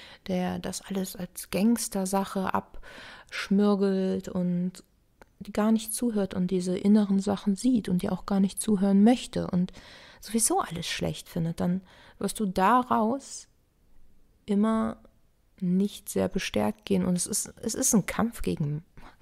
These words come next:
gegen eine Mauer. Was willst du denn gegen eine Mauer machen? Das, ja, das, das bringt gar nichts. Und du hast sowieso Unrecht.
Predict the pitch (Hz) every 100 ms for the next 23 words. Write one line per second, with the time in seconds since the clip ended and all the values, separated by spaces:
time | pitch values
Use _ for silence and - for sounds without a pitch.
0 | - - 262 247 202 185 170 180 196 -
1 | 175 190 - 330 - 175 180 185 - 226
2 | 175 165 156 156 233 202 - - 180 180
3 | - - - - - - - - 247 226
4 | 214 - 208 - - 240 226 - 123 135
5 | 139 - - - - _ _ _ - -
6 | - - _ _ - 196 190 - _ _
7 | _ _ _ _ _ - 185 170 165 180
8 | 214 349 190 202 - - -